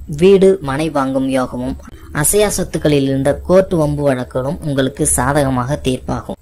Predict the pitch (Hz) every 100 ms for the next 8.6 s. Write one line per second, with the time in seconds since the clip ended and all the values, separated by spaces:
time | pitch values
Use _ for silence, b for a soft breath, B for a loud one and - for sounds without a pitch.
0 | - 165 190 202 175 151 147 151 156 151
1 | 143 165 - 139 175 202 170 147 147 131
2 | 131 131 135 135 123 135 185 - 143 131
3 | 131 127 131 127 117 - - - - 170
4 | 185 190 165 180 208 180 160 - 180 175
5 | 170 156 135 131 135 127 131 180 190 175
6 | 180 190 208 208 175 151 139 139 139 131
7 | 127 127 - 131 143 - 151 135 135 123
8 | 123 131 127 123 113